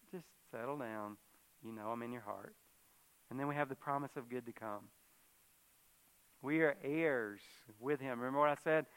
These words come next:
The best is yet to come. We are heirs, joint heirs with Christ. Now, I do want to mention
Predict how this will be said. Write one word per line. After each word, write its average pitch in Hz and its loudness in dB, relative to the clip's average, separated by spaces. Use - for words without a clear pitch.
The 151 -6
best 156 2
is 143 -2
yet 156 4
to 156 -6
come. 160 2
We 190 10
are 180 10
heirs, 180 8
joint 214 8
heirs 196 6
with 165 -4
Christ. 139 6
Now, 135 0
I 143 4
do 156 4
want 185 8
to 185 6
mention 135 0